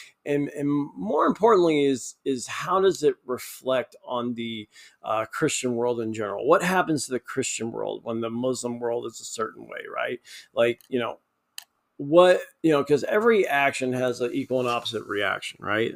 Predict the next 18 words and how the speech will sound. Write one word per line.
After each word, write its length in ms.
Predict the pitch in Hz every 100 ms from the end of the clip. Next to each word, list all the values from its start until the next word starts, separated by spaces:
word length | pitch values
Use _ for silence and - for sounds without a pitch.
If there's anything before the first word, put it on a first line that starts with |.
| -
So, 160 | - -
you 120 | 117 104
know, 180 | 95 _ - - _ -
um, 480 | 113 117 107 98 - _ _ _ _ _
so 600 | - - 156 139 131 131 - _ _ _ _ _ _ _ _ _ _ _ _ _ _ _ -
I 100 | 120
think 800 | - - 185 185 160 - - _ _ _ _ _ _ _ _ _
it's 220 | - 131
important 580 | 127 117 - 147 151 143
to 120 | - 120
show, 460 | - 135 127 120
like, 220 | 117 107 -
why 640 | 113 117 131 139 139 135
certain 420 | 123 - 139 131
things, 480 | 113 135 131 117 -
why 640 | 113 135 139 147 160 147 - - -
the 100 | 131
West 580 | 135 131 123 117 -